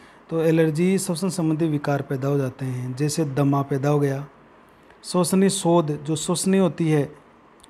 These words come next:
उसमें सूजन आ जाती है, तो उसके अंदर फिर सांस लेने में दिक्कत आएगी। ज्वर यानी बुखार भी आ जाती है कई लोगों में तो एलर्जी के कारण। तो ये सब परागकणों के कारण होता है। जैसे उदाहरण है कुछ पादपों के गाजर घास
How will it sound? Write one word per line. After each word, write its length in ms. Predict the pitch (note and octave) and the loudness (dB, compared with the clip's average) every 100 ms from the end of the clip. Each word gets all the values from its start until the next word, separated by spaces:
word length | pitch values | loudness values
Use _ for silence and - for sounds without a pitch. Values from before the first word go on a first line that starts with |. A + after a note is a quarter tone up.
| - | -12
उसमें 260 | - E3+ | -6 -4
सूजन 320 | D3+ D3+ D3 | -2 0 2
आ 80 | C#3+ | 2
जाती 300 | C#3 C3 D#3 | 2 -2 -2
है, 320 | D3+ D#3 D#3 - _ _ _ _ _ _ _ - - - | 0 0 -2 -16 _ _ _ _ _ _ _ -20 -18 -6
तो 100 | D#3 | -4
उसके 220 | C#3+ - | -2 0
अंदर 260 | C#3+ C#3 D3 | 0 2 0
फिर 360 | E3 D#3+ D#3+ | 0 0 -2
सांस 300 | D3 D3 D3 | -2 -2 0
लेने 140 | D#3 D#3 | 2 2
में 120 | D#3 | 0
दिक्कत 260 | D3 D3+ | -2 -2
आएगी। 340 | D#3 D3 D3 C#3+ - - - - | 0 0 0 -4 -8 -20 -20 -12
ज्वर 480 | C3+ D#3 F3+ F#3 C#3 - D#3 | -2 4 6 6 0 -6 -6
यानी 140 | F3+ | -4
बुखार 520 | D#3+ C3+ - C#3+ D#3 | -4 -6 -6 -4 -2
भी 100 | E3 | 0
आ 60 | D#3+ | 2
जाती 280 | D3 C3+ C#3+ | 0 -2 -4
है 80 | |
कई 160 | D3 D3 | -2 -2
लोगों 300 | C3 B2+ C3 | -4 -6 -6
में 140 | C3 | -6
तो 100 | C3+ | -6
एलर्जी 320 | C3+ B2 A#2 A#2+ | -8 -8 -8 -10
के 120 | C3 | -8
कारण। 260 | A#2 A2+ A2+ - - - - - | -8 -8 -12 -18 -20 -20 -18 -4
तो 60 | |
ये 200 | D#3+ E3 | 0 2
सब 280 | F#3+ A3 G#3+ | 2 2 -2
परागकणों 600 | G3+ D#3 C#3+ C3 - D3 | -2 0 0 -2 -4 -4
के 120 | D3+ F3 | -4 -4
कारण 300 | D3 C3 D3+ | -4 -2 -4
होता 360 | C#3+ C#3 C3 | -4 -6 -8
है। 240 | A#2+ A#2+ A#2+ - - - - - - | -12 -12 -14 -20 -20 -20 -20 -18 -8
जैसे 220 | D#3 G3+ | -2 2
उदाहरण 400 | G3 D#3 D3 F3 | 4 4 0 0
है 100 | F3 | 0
कुछ 280 | F3+ F#3 F3+ - - _ _ - | 0 -2 -4 -14 -20 _ _ -2
पादपों 320 | D#3 C#3 E3 | 0 0 0
के 120 | E3+ | 0
गाजर 440 | C#3+ C#3+ C#3 E3 | 0 -2 2 0
घास 480 | D#3 C3+ C#3 D#3 D#3 | 0 -2 0 0 0